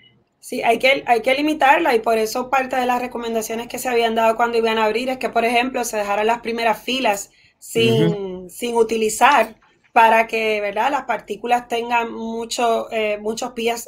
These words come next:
Speaker 1: eh, eh, donde viajar y entonces, y por tanto no lleguen a, al oyente. Eh, así que, eh, ¿verdad? Una de, una de la, de las recomendaciones, eh, sería eso, ¿verdad? No utilizar ninguna de las filas de,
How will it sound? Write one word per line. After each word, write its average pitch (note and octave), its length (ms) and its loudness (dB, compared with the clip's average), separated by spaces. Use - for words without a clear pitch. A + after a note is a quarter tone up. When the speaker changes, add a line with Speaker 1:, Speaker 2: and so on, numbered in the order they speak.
Speaker 1:
eh, G3+ 220 -8
eh, G#3+ 160 -2
donde A3+ 260 0
viajar A#3 360 2
y A#3+ 40 0
entonces, G#3+ 340 -6
y A3+ 80 -6
por G#3 200 0
tanto C4 360 2
no G#3+ 140 0
lleguen G#3+ 460 0
a, G3+ 200 0
al G3 200 0
oyente. G#3+ 580 -2
Eh, A#3+ 420 2
así A#3 360 0
que, C4+ 340 0
eh, G#3+ 460 0
¿verdad? G#3+ 280 0
Una A#3+ 280 0
de, B3+ 100 -4
una A#3+ 240 -2
de B3 80 2
la, C4 220 4
de A#3 120 -2
las A#3 160 0
recomendaciones, A#3+ 1160 -2
eh, G3 480 -4
sería B3+ 520 2
eso, D4 160 -2
¿verdad? B3 240 -2
No A#3 100 0
utilizar C4 500 -2
ninguna A3+ 420 -4
de A#3+ 60 -2
las A3+ 140 -4
filas A3+ 300 -4
de, G3+ 300 -4